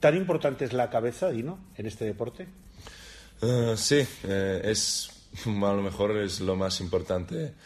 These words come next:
Speaker 2: en, en, en nuestro deporte, porque, como ya dije ayer, lo dije en una entrevista, que, por ejemplo,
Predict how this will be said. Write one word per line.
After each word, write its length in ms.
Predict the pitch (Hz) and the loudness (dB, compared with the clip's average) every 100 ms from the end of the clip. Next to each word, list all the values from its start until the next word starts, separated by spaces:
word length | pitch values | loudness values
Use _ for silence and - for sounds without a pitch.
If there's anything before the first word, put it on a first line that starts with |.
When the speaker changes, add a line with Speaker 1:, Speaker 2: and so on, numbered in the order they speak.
| - - - - | -20 -20 -20 -6
Speaker 2:
en, 400 | 104 98 92 90 | -2 0 -2 -4
en, 380 | 98 95 92 90 | -4 -2 -4 -4
en 220 | 92 92 | -4 -4
nuestro 280 | 90 87 90 | -4 -4 -2
deporte, 440 | 90 82 92 90 90 | -2 -2 -4 -2 -6
porque, 600 | 160 139 85 87 85 80 69 64 - - - - - - | -6 -8 -4 -2 -2 -6 -12 -20 -18 -18 -18 -20 -20 -10
como 200 | 95 98 | -2 0
ya 120 | 98 | 2
dije 520 | 98 - 92 90 87 - - - - - - - - | 0 0 2 2 0 -6 -14 -12 -10 -12 -14 -16 -2
ayer, 320 | 117 113 117 104 | 2 4 4 2
lo 220 | 104 101 | 0 0
dije 220 | 101 104 | 0 -2
en 80 | 101 | 0
una 180 | 101 101 | 0 0
entrevista, 440 | 95 98 101 101 | 0 -2 -2 -4
que, 100 | 92 | -4
por 140 | 120 | -6
ejemplo, 480 | 135 92 95 90 82 | -4 -2 0 0 -2